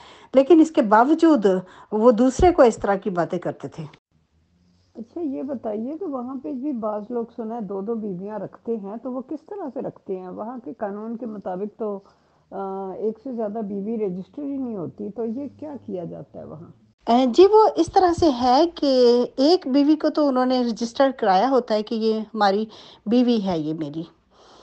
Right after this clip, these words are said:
Speaker 1: अ, या फिर उसका निकाह ही वो जो गवर्नमेंट का है वो किया होता है, तो वो ऑटोमेटिक वो उसकी बीवी होती है, तो वो कानून की नज़र में बीवी एक ही होती है।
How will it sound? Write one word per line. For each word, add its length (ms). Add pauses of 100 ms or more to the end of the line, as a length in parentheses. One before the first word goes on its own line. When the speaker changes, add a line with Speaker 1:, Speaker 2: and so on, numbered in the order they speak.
(320)
Speaker 1:
अ, 60
या 380
फिर 240
उसका 320
निकाह 320
ही 360
वो 400
जो 160
गवर्नमेंट 400
का 160
है 220
वो 140
किया 280
होता 240
है, 60
तो 240 (400)
वो 180
ऑटोमेटिक 640
वो 460
उसकी 240
बीवी 260
होती 380
है, 300 (280)
तो 100
वो 300
कानून 400
की 120
नज़र 280
में 160 (340)
बीवी 340
एक 220
ही 120
होती 320
है। 120